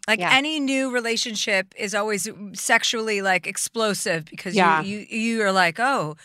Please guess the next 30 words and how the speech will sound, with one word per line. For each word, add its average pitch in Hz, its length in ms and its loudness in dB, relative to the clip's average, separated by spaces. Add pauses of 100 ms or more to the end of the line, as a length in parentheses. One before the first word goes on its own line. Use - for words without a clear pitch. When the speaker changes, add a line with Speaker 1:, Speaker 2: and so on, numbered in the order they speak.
(420)
Speaker 1:
oh, 247 460 -4 (100)
oh, 220 440 0
yeah, 254 320 2
I 226 80 4
could 202 160 -6
be," 220 100 -4
but, 196 160 -2
you 233 120 -2
know, 220 160 0
everything 240 380 0
is 208 100 -4
like 196 120 0
a 180 60 2
new 196 360 0
rebirth. 180 680 -4 (340)
Even 233 220 0
though 220 80 2
you've 196 320 -4
done 208 260 4
this 185 160 0
a 196 60 -2
million 185 280 -4
times 190 380 2
with 180 100 -8
different 170 320 -6
people, 196 380 -4
you're 170 160 -2
like, 180 160 0
Speaker 3:
Yeah. 349 220 2
Speaker 1:
"Oh, 175 140 -2